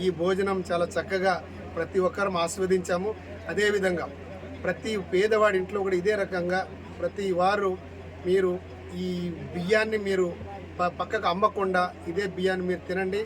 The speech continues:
ఎందుకంటే గౌరవ ముఖ్యమంత్రి రేవంత్ రెడ్డి గారు కష్టపడి ఉన్నటువంటి ఈ బియ్యాన్ని రైతుల వద్దకు, రైతులు సన్నాలు వేయండి అని చెప్పేసి రైతులకు సన్న ధాన్యం పండించి అదే బియ్యానికి బోనస్ ఇచ్చుకుంటూ ఆ బియ్యాన్ని ఇప్పుడు మన పేదల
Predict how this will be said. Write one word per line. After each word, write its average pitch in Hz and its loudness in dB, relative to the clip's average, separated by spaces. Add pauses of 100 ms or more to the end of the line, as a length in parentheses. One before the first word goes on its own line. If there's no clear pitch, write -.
ఎందుకంటే 190 -4 (100)
గౌరవ 190 2 (100)
ముఖ్యమంత్రి 190 -2 (220)
రేవంత్ 185 -2
రెడ్డి 175 -4
గారు 175 -2 (420)
కష్టపడి 202 4 (480)
ఉన్నటువంటి 190 0 (140)
ఈ 180 2 (260)
బియ్యాన్ని 208 2 (500)
రైతుల 208 2
వద్దకు, 196 0 (160)
రైతులు 196 0
సన్నాలు 190 2
వేయండి 196 4
అని 180 -4
చెప్పేసి 185 -2 (180)
రైతులకు 381 2 (460)
సన్న 175 0 (140)
ధాన్యం 190 2 (180)
పండించి 185 0 (500)
అదే 190 4 (100)
బియ్యానికి 196 0 (320)
బోనస్ 208 2
ఇచ్చుకుంటూ 190 -2 (480)
ఆ - 2 (120)
బియ్యాన్ని 196 2 (100)
ఇప్పుడు 185 -2 (440)
మన 170 0 (120)
పేదల 190 0